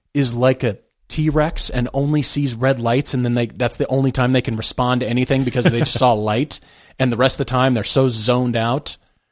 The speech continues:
Speaker 1: I would like to think the driver behind you is actually looking at the back of your car, looking through your car or
Speaker 2: Hopefully,
Speaker 1: around
Speaker 2: yeah.
Speaker 1: it to look at traffic and see what's going on and actually observing what the car ahead of them is doing.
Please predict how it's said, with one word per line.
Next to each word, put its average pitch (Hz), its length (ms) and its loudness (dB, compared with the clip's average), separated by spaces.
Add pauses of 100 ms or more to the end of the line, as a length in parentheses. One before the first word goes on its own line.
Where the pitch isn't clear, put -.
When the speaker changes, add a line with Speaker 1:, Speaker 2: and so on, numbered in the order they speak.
(300)
Speaker 1:
I 135 60 2
would 131 160 0
like 147 260 0
to 151 80 0
think 151 180 0
the 123 80 -4
driver 131 240 2
behind 127 280 0
you 117 80 0
is 110 100 -2
actually 131 300 -2
looking 156 340 -4
at 139 60 -6
the - 60 -4
back 120 180 -2
of - 40 -6
your 127 100 -4
car, 107 360 -4 (300)
looking 143 560 -2
through 180 480 -2
your 170 220 4
car 123 280 0
or 123 200 -2
Speaker 2:
Hopefully, 110 320 2
Speaker 1:
around 226 240 4
Speaker 2:
yeah. 110 80 2
Speaker 1:
it - 160 -6 (400)
to 147 100 -6
look 120 400 -2
at 156 120 -2
traffic 110 440 -6
and 123 120 -4
see 143 240 -4
what's 123 200 -6
going 117 260 -4
on 113 220 -2
and 117 120 -4
actually 123 400 -6
observing 120 840 0 (340)
what 120 300 0
the 110 100 -2
car 110 320 2
ahead 110 240 0
of 104 120 -4
them 110 180 -2
is 104 160 -6
doing. 113 560 -2